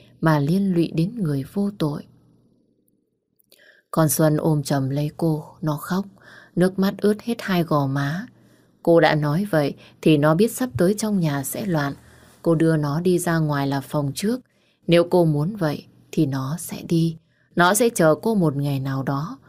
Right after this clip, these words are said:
Cô từ bỏ được người đàn ông bạc tình này thì nó sẽ cùng cô rời đi quê hương đến một mảnh đất khác sinh sống. Khó khăn cũng được, chỉ cần cô được yên bình, không giống bây giờ.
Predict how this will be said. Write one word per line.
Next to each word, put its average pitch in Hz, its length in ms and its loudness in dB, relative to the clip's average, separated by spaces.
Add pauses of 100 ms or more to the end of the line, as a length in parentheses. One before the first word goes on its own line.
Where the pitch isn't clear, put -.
(280)
Cô 170 120 6
từ 165 240 2
bỏ 143 220 2
được 143 180 0
người 147 200 0
đàn 151 220 2
ông 220 260 -2
bạc 156 240 2
tình 147 260 0
này 143 260 -2 (500)
thì 156 160 2
nó 135 260 -2
sẽ - 180 -4 (100)
cùng 139 320 -2
cô 190 340 -2 (280)
rời 170 300 6
đi 202 160 4
quê 220 280 4
hương 220 320 2 (300)
đến 165 220 4
một 180 180 -4
mảnh 143 280 -2
đất 190 220 0
khác 226 220 -10
sinh 165 260 0
sống. 160 380 -4 (640)
Khó 160 300 2
khăn 156 340 0
cũng - 220 -8
được, 156 180 -4 (440)
chỉ 175 220 4
cần 165 240 4
cô 220 160 4
được 165 200 4
yên 226 280 -2
bình, 143 260 0 (260)
không 208 220 0
giống 202 300 -2
bây 240 160 0
giờ. 143 300 -2